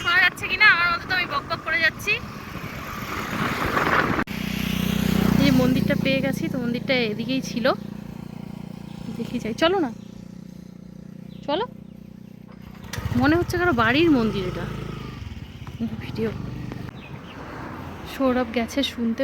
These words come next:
মনে হচ্ছে এটা কারো বাড়ির মন্দির। এই যে মন্দিরটা, লোকনাথ বাবার মন্দির। তো শুনে দেখুক কখন পুজো হয়, কি হয়।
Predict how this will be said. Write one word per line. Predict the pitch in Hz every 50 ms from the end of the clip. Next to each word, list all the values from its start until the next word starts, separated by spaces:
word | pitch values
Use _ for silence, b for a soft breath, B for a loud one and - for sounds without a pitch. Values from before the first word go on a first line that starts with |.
| 247 233 214
মনে | 214 240 247 262
হচ্ছে | 247 - - 269 240
এটা | - 226 -
কারো | 233 240 247 202 196 196
বাড়ির | 190 202 220 240 240 226 208 196
মন্দির। | 185 190 185 185 202 190 - - _ B B B B B B B - - - - - - - _ _ _ - - - - _ - - - - - _ - - 214
এই | 208 202
যে | 220 214 208 202
মন্দিরটা, | 202 208 196 208 202 - - 269 269 233
লোকনাথ | 208 - 214 214 208 - 208
বাবার | 208 202 214 214 208 202 202
মন্দির। | 202 208 202 240 285 - - B B B B B B B
তো | - 214 208 214 208 202 170 180 - -
শুনে | - 254 247 240 226 220
দেখুক | 214 - 220 214 - 214
কখন | 202 - 220 214 - -
পুজো | 214 190 208 214 202 -
হয়, | 208 196 202 208 -
কি | 214 190 180
হয়। | 208 208 226